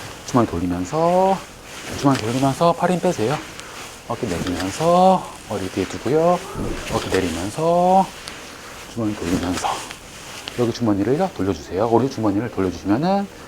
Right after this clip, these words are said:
언플레인 잘 지나가고 잘하니까요. 힘 빼고 팔 힘 빼세요. 상체 힘 빼고 팔 힘 빼고 그냥 위에 올린 다음에 채를 내려주세요. 채를 올린 다음에 그냥 내린 다음 마음으로 시면 됩니다.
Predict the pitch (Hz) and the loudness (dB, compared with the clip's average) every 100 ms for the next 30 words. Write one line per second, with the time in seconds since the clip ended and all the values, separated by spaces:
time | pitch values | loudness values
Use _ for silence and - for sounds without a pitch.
0 | - - - - - 101 - 135 127 110 | -18 -18 -18 -16 -10 -8 -2 0 0 -2
1 | 104 101 90 156 170 180 175 101 98 98 | -2 0 2 2 4 4 2 0 -4 -4
2 | - 147 180 170 143 120 101 110 180 170 | -4 0 0 0 -2 0 0 -2 -2 0
3 | 180 147 139 147 - - - - - - | 0 0 0 -4 -6 -10 -12 -16 -18 -16
4 | - 156 139 147 127 135 165 180 196 - | -2 -2 0 0 2 2 4 2 0 0
5 | 151 147 - 139 131 170 185 202 190 - | -2 0 0 0 2 6 8 8 4 -6
6 | - - - - 98 107 127 151 117 107 | -12 -14 -14 -4 0 2 4 4 4 4
7 | 92 110 110 101 110 160 185 151 113 156 | 6 4 2 0 0 0 0 -2 0 4
8 | 120 156 107 - 131 156 - - - - | 8 6 4 -2 0 0 -4 -16 -16 -16
9 | - - - 156 135 95 113 - 92 131 | -16 -16 -2 2 4 2 0 -2 -2 -2
10 | 170 185 156 131 143 139 - - - 127 | -2 -2 -2 0 0 -2 -4 -6 2 4
11 | 139 127 101 90 107 107 113 82 73 - | 6 2 0 -2 -4 -4 -6 -6 -6 -2
12 | 131 160 | 0 2